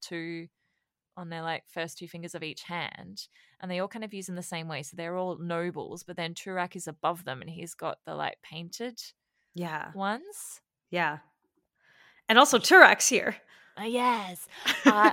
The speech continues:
Speaker 1: I thought of you when he's all like, "The Seanchan Empire conquers for the light." And I was like, "Yeah, you got your, like, grey." <laughs>
Speaker 2: Yes,
Speaker 1: It's
Speaker 2: th-,
Speaker 1: not
Speaker 2: so
Speaker 1: all,
Speaker 2: that was
Speaker 1: like,
Speaker 2: my
Speaker 1: dark
Speaker 2: note
Speaker 1: friends.
Speaker 2: on this of, like,
Speaker 1: Yeah.
Speaker 2: "Yes, I'm so glad they're doing this."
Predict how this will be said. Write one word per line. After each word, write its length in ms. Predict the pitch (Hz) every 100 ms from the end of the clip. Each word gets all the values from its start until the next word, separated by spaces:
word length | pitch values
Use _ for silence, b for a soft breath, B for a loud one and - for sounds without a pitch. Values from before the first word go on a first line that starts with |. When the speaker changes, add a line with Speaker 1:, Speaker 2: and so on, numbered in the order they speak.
| -
Speaker 1:
I 100 | 220
thought 300 | - 233 240
of 140 | 294 247
you 320 | 226 220 170
when 160 | 196
he's 300 | 196 202 190
all 140 | 190 180
like, 340 | 175 165 170 B B B
"The 60 | -
Seanchan 500 | - 190 180 185 175
Empire 680 | 180 180 196 170 165 160 - _
conquers 480 | - 185 180 160 143
for 100 | 170
the 100 | 160
light." 580 | 156 160 151 - - - _ _
And 100 | 226
I 60 | 170
was 200 | 156 160
like, 200 | 180 240
"Yeah, 280 | 320 349 339
you 140 | 285
got 180 | 262 254
your, 140 | 233
like, 460 | 220 196 190 - - -
grey." 420 | 196 170 139 147 _ _
<laughs> 360 | - - - - 302
Speaker 2:
Yes, 400 | 320 349 - 202 -
Speaker 1:
It's 20 |
Speaker 2:
th-, 120 | 226
Speaker 1:
not 0 |
Speaker 2:
so 180 | 226 339
Speaker 1:
all, 20 |
Speaker 2:
that 200 | 302 269 175
was 160 | -
Speaker 1:
like, 0 |
Speaker 2:
my 160 | 320 294
Speaker 1:
dark 140 | 277 311
Speaker 2:
note 160 | 381
Speaker 1:
friends. 20 | 190
Speaker 2:
on 240 | 269 247
this 340 | 240 180 - -
of, 220 | 269 226
like, 240 | 254 254
Speaker 1:
Yeah. 140 | 339 359
Speaker 2:
"Yes, 400 | - 349 262 -
I'm 160 | 240 247
so 280 | - 294 285
glad 240 | 320 320
they're 120 | 294
doing 420 | 240 320 403 427 403
this." 280 | 359 240